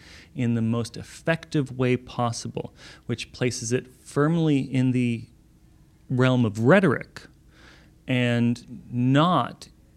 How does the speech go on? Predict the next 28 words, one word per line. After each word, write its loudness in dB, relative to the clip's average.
in 2
the -2
realm 2
of -2
engineering. 2
And 4
I 4
think 0
the 0
reason 2
why 2
we 2
think 0
it -2
is 4
about -2
engineering -2
is 0
that 0
for -6
the -2
last -2
ten 4
or 4
fifteen 2
years 4
or 0
so, -2